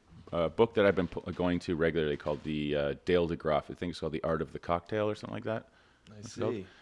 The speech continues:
Speaker 1: And, uh, every drink I've picked in there, Ben has had something to say about it. <laughs> And, uh, Dale DeGroff is apparently some, uh, legendary guy who, uh, you know, I'm not too familiar with,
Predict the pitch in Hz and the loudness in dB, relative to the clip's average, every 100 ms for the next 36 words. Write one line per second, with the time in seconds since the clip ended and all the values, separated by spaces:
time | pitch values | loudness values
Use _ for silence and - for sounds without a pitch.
0 | - 90 90 90 85 82 76 - _ - | 2 6 8 6 6 4 2 -4 _ 4
1 | 127 127 160 127 127 92 107 95 - - | 6 8 6 6 4 8 8 6 0 -10
2 | - 107 101 87 80 73 92 95 95 92 | -2 0 2 0 0 2 2 4 2 2
3 | 85 - 80 80 - 80 80 90 101 127 | 2 2 0 -2 2 4 6 4 4 0
4 | - _ - - - - - - 92 95 | -4 _ -12 -8 -6 -8 -4 6 8 8
5 | 92 87 87 101 113 117 98 104 101 90 | 8 8 6 8 8 10 10 8 8 0
6 | 92 101 107 110 107 113 104 101 87 95 | 4 6 6 6 4 4 4 4 6 6
7 | 92 90 98 95 107 110 87 78 85 98 | 6 8 6 6 6 6 6 6 8 6
8 | 92 80 78 76 76 57 76 71 - 78 | 4 4 6 4 4 2 0 0 0 0
9 | 80 80 78 - - - 82 80 78 78 | 0 2 0 -2 -4 -4 -2 0 2 4
10 | 71 80 | 4 2